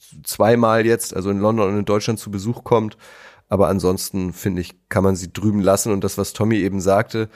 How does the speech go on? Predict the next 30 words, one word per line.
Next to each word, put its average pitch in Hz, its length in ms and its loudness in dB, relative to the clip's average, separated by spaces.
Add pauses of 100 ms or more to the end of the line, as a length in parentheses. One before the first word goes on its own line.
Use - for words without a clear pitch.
(380)
ähm, 92 360 0
das - 140 -8
habe 95 100 0
ich, - 60 -6
glaube 92 160 2
ich, - 60 -8
schon 113 100 0
mal 107 80 6
an 95 80 0
dieser 98 200 0
Stelle 98 260 0
erzählt. 101 420 -2
Letztes 101 380 -4
Jahr 101 160 4
vor 110 180 2
dem 104 60 2
Münchenspiel 113 480 0
gab's 101 240 2
so 107 80 -4
eine, 98 340 0
so 98 100 -10
ein, 95 120 -4
so 98 80 -4
ein 98 80 -4
Pressegespräch 123 720 0
mit 107 180 -2
Roger 107 340 2
Goodell, 107 320 0
dem 107 160 0
Commissioner. 117 600 0